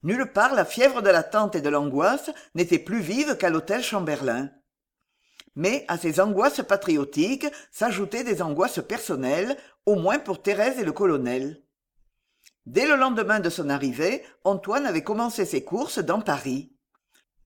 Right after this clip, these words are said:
Où allait-il ? Ni le colonel ni sa fille ne lui adressaient cette question,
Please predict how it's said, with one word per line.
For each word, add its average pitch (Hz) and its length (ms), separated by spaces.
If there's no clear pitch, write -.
Où 302 140
allait-il ? 180 680
Ni 202 160
le 311 80
colonel 220 560
ni 202 140
sa - 160
fille 240 360
ne 202 80
lui 156 140
adressaient 196 400
cette 208 260
question, 156 580